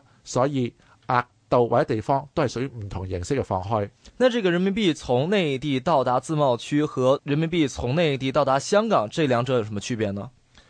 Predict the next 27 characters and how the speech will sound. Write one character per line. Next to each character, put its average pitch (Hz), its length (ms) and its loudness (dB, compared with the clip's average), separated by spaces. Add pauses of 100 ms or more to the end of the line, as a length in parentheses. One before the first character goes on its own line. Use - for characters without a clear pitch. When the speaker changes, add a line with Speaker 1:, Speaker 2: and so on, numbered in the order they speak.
(320)
Speaker 1:
呃， 175 240 2
自 180 220 -10
貿 165 220 2
區 - 160 -2
佢 185 160 2
有 135 160 4
啲 - 140 -14
新 - 220 -2
嘅 147 140 -4
政 101 200 -6
策 104 200 -6 (100)
去 123 60 -2
攞 123 320 -2
到 123 120 -2
返 135 240 -2
嚟 104 80 -6
嘅， 87 240 -10 (400)
咁 175 120 -4
有 165 180 0 (180)
嘅 - 80 -4
時 101 120 -6
候 101 100 0
就 107 160 -6
可 147 80 0
以 127 40 -4
做 113 180 -2
啦。 139 160 -2